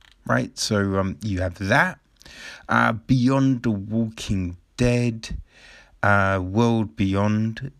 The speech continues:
that hits on the twenty-first of January.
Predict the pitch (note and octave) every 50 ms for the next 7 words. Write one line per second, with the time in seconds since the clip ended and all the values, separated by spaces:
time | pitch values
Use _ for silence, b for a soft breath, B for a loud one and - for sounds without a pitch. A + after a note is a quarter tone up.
0 | - - - - A#2+ A#2 A#2 - - - - - - B2 A#2+ - - - - -
1 | - A2 G#2+ G#2 G2+ G2 F2+ - - - - A2+ A2 A2 - - - F#2+ - -
2 | - A2 A2 A#2+ B2+ C3+ C3+ - - - - - - - G#2+ G#2 - C#3 C#3 C#3
3 | C#3 C#3 C#3+ C#3 C#3+ C#3+ C#3+ C#3+